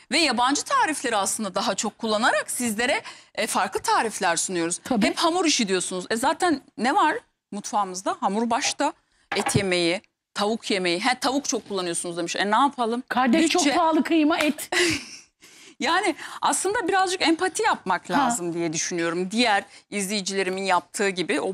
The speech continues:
Speaker 1: bir, birkaç tane sivrilmiş izleyicime yapacak bir şeyim yok. E, elimizden gelen bu adımızdır. Evet,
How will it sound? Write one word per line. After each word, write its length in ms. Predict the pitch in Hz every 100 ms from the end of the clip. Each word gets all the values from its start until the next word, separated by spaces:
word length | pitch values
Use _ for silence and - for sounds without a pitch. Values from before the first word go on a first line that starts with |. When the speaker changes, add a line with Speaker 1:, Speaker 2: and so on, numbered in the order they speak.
| 180
Speaker 1:
bir, 120 | 175
birkaç 360 | 180 - 285 -
tane 240 | 190 180
sivrilmiş 720 | - 208 190 196 190 226 - - - -
izleyicime 560 | 208 185 208 185 214 226
yapacak 400 | 196 - 190 -
bir 40 |
şeyim 280 | - 190 208
yok. 220 | 202 269 - - - - -
E, 80 | - - - -
elimizden 600 | 247 214 196 190 185 185
gelen 280 | 208 247 254
bu 100 | 196
adımızdır. 720 | 180 202 214 233 214 - - _ _ _ _ _ -
Evet, 280 | - 180 -